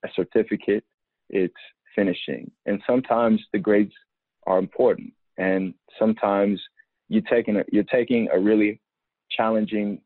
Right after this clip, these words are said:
course, or you're doing something where what matters more is it's finishing. And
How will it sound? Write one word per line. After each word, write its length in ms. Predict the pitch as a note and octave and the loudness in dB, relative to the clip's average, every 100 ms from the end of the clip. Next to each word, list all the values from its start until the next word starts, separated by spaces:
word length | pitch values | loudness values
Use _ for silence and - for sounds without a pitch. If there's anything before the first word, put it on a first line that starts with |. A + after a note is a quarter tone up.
| - | -6
course, 340 | - G#2 F2 - - | 0 2 0 -6 -10
or 180 | - F2+ | -4 -4
you're 100 | F#2+ | -2
doing 320 | F#2 G#2 G#2 - | -2 -2 -2 -4
something 440 | G2+ F#2+ G#2 G#2 - _ _ - | -6 -2 -2 -2 -8 _ _ 0
where 220 | G2 G2+ | 4 4
what 260 | G2 G2+ | 4 0
matters 340 | G2+ G2+ G2 F#2 | 0 0 0 -2
more 340 | G#2 A2+ A#2 F#2+ | -2 2 2 2
is 100 | F2+ _ _ _ - | -2 _ _ _ -14
it's 140 | F#2+ - | -14 -8
finishing. 500 | G2+ F#2 - C2+ C#2+ - _ - | -4 -4 -4 -10 -12 -18 _ -12
And 140 | F#2 | -12